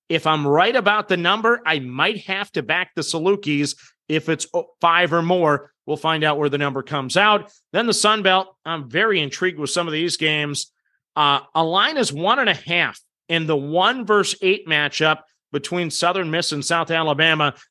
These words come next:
That tells you how bunched up the Sun Belt is in the conference tournament. But now, let's recap the card for Saturday as I sta-, start to rant and rave about everything, I guess.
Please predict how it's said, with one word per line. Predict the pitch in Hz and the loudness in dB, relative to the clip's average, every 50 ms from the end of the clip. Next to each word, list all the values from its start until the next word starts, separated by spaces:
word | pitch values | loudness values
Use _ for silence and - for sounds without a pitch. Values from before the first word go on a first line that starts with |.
| _ - | _ -6
That | 165 190 190 | -4 -4 -2
tells | - 185 185 185 156 147 | 0 2 2 2 2 0
you | 151 131 | -2 0
how | 131 151 143 | 0 0 0
bunched | 127 113 98 - 151 165 185 - - - - | 0 -2 -2 0 0 0 0 -2 -2 0 0
up | 170 170 - | 0 0 0
the | - 147 | -4 -6
Sun | 139 - 170 170 170 160 | -4 -2 -2 -2 0 0
Belt | 160 160 156 151 | 2 2 2 2
is | 156 165 156 139 135 127 - - _ _ _ _ _ - | 2 2 2 2 0 -2 -4 -8 _ _ _ _ _ -6
in | 156 151 143 | -4 -2 -2
the | 143 | -4
conference | 139 - 147 143 135 - - 131 120 - | -2 -2 -2 -2 -2 -2 -4 -6 -6 -4
tournament. | - 151 143 123 117 123 120 - - | -2 -2 -2 -2 -4 -6 -10 -6 -6
But | 147 139 | -4 -2
now, | 175 202 208 160 117 - - _ _ _ - | 0 0 0 0 -2 -4 -10 _ _ _ -2
let's | 147 175 233 294 294 - 202 | 2 2 4 4 2 0 -2
recap | 233 277 262 - 269 262 262 254 - | -2 -2 -2 -2 -2 -2 -2 -2 -4
the | 214 | -4
card | - 220 233 262 254 208 165 | -2 0 0 0 -2 -2 -4
for | 190 175 | -4 -2
Saturday | - 208 226 233 233 214 190 190 196 196 - _ | 0 0 0 2 2 4 4 4 2 0 -6 _
as | 165 165 147 170 | -10 -6 -4 -4
I | 175 170 | -2 -2
sta-, | - - - - - 190 202 185 - | -4 -6 -6 -6 -4 -4 -4 -6 -8
start | 160 - 185 196 202 202 | -4 -2 0 0 0 0
to | 175 165 147 | 0 0 0
rant | 143 156 175 208 226 190 185 | 0 0 0 0 -2 -4 -4
and | 170 156 160 | -4 -2 0
rave | 175 202 226 190 | 2 2 2 0
about | 185 156 190 196 190 | 0 0 0 2 2
everything, | 196 214 196 175 143 151 143 143 | 2 2 0 0 -2 -2 -2 -2
I | 139 135 | -2 -2
guess. | 139 165 196 226 - - | 0 0 0 -2 -4 -8